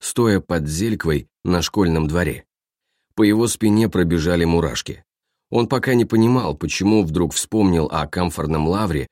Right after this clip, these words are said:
у стекольного завода, но не мог отделаться от мысли, что исчезновение его сестры как-то связано с тем жутким деревом.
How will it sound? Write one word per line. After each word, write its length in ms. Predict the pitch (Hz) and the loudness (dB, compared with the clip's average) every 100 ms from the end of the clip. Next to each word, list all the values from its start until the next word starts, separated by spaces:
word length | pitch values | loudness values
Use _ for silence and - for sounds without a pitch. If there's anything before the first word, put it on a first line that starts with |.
| _ | _
у 80 | - | -8
стекольного 600 | 90 98 - 92 85 82 | -4 -4 0 0 2 0
завода, 480 | 78 98 95 69 - _ _ _ _ | 0 0 0 -4 -8 _ _ _ _
но 120 | 95 104 | 0 4
не 100 | 110 | 4
мог 220 | 127 113 | 4 2
отделаться 580 | 95 90 104 92 90 82 | 0 2 2 2 0 -2
от 100 | 80 | 0
мысли, 400 | 107 123 - 73 | 0 0 -2 -4
что 260 | - 82 | -2 -2
исчезновение 800 | 80 - 82 87 90 107 98 87 | 0 -2 0 0 2 2 4 2
его 200 | 82 87 | 2 0
сестры 440 | 85 80 - 107 104 | -2 -4 -4 -2 -2
как-то 340 | 85 78 82 | -2 -2 -4
связано 540 | 73 87 101 90 82 - - | -2 -2 -2 0 -2 -6 -10
с 120 | - | -4
тем 180 | 110 92 | 0 2
жутким 400 | 82 82 - 87 | 0 -2 0 0
деревом. 460 | 85 95 69 - | 2 0 -2 -8